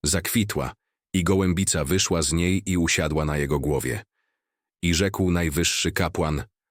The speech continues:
"Na tego wskazał Pan". I Józef wziął Maryję pod swą opiekę, lecz rzekł: "Jam jest starcem, a ona młodziutką dziewicą.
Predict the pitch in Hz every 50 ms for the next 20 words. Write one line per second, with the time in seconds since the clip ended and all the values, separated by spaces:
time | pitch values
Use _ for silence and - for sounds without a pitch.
0 | _ _ _ _ _ - - 87 80 78 - 104 98 90 82 80 73 - - -
1 | - 92 78 73 69 71 67 62 - 78 69 65 62 60 57 - _ _ _ _
2 | _ _ _ _ _ _ _ - 80 78 78 87 92 85 90 82 71 73 67 71
3 | 73 95 90 85 82 80 78 76 73 90 87 80 78 - - 76 - - - 78
4 | 76 71 64 - 82 78 - - 73 71 69 69 - 67 67 73 67 - - 73
5 | 67 64 57 - _ _ _ _ _ _ _ _ _ _ _ - 71 76 80 80
6 | 80 78 78 78 71 69 64 - - - - - - 85 78 78 - - 82 76
7 | 73 69 65 69 - - 87 90 87 85 82 82 82 80 80 78 87 90 - -
8 | 92 90 87 80 90 87 82 95 90 - - 67 60 57